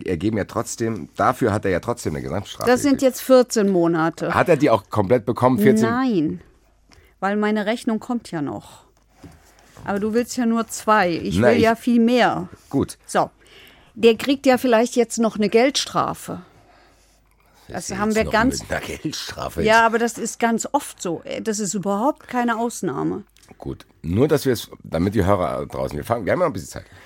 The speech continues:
Speaker 2: Hätte ich nur geschwiegen.
Speaker 1: Der, wir haben hier einen Typ,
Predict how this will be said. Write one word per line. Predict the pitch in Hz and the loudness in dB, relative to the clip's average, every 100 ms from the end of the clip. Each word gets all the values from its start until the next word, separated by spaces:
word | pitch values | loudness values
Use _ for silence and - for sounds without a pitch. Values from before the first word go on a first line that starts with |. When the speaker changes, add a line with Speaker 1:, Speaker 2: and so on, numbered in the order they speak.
| - | -16
Speaker 2:
Hätte | 220 202 220 | -12 -8 -8
ich | - | -4
nur | 208 180 | -4 -4
geschwiegen. | 220 - 262 311 320 196 170 - _ _ _ _ _ _ _ | -6 -6 2 2 2 -2 -6 -14 _ _ _ _ _ _ _
Speaker 1:
Der, | 101 87 - _ _ _ - | -4 -4 -4 _ _ _ -2
wir | 120 180 | 4 6
haben | 202 | 8
hier | 151 | 8
einen | 131 | 8
Typ, | - 175 240 | 6 4 2